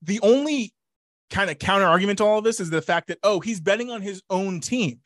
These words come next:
So that's fine, because if you're betting on your own team, then obviously if you wanna win your money for your bet, then you're gonna try to win. But, like,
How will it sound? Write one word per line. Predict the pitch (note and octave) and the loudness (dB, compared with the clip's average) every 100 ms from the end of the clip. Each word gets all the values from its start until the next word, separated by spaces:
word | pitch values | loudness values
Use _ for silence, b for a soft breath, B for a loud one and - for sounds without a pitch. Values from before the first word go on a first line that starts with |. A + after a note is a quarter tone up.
| B B | B B
So | - G#3+ | 2 2
that's | A#3+ - | 2 -2
fine, | - A3+ G#3+ A#2+ C#3 | -2 -2 0 -6 -8
because | E3 G3+ D#3 B B | -4 -2 -4 B B
if | F3+ | -4
you're | F#3+ | -2
betting | D#3 A3 A3 G3 | 0 0 0 -2
on | E3 G#3+ C4+ | 2 2 4
your | E3+ C#3 | 0 -2
own | B2 | -2
team, | A#2 C3+ C3 D#3 B - | -6 -8 -8 -10 B -2
then | F#3+ | 0
obviously | E3+ A#3 G3+ G3 | 2 0 0 -4
if | G3+ D#3+ - | -4 -8 -6
you | F3 G3+ | -4 0
wanna | F3+ F#3 | 0 0
win | D3 E3 F3+ | -2 -4 -2
your | D#3 | -2
money | C#3 F#3 | -2 -2
for | D#3+ D#3+ | -4 -6
your | C#3+ | -6
bet, | B2 G3+ D#3+ | 0 0 0
then | D#3 D3+ | -6 -4
you're | D3+ D#3 | -4 -4
gonna | D#3+ C3+ | -4 -6
try | - D#3 D3+ C#3 | -4 -2 -2 -2
to | C#3+ | -8
win. | C3 A3 F#3+ - b b _ | -8 -6 -6 -10 b b _
But, | A#3 A#3 | -4 0
like, | A3 G3+ | -2 -4